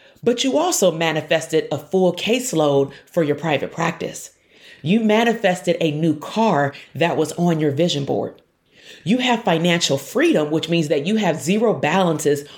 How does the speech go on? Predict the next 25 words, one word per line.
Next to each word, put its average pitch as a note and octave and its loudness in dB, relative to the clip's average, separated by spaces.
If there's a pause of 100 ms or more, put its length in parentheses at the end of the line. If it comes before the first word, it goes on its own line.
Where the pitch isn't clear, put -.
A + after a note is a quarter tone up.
(140)
on D#3+ -2
all F3 2
those D3 0
credit C#3+ -2
cards. - -8 (480)
You F#3 2
have G#3+ 2
sold G#3+ 2
out F#3 -2
virtual F3+ 0
events F3+ 0
if D3 -2
you E3+ 0
love E3+ 0
to D3 -8
speak. - -6 (380)
You G3+ 2
have G3 0
products F#3+ 0
like D3 -2
books, G3+ 0 (200)
membership E3+ 0
sites, - -4 (280)
coaching G#3 0
programs D3 -2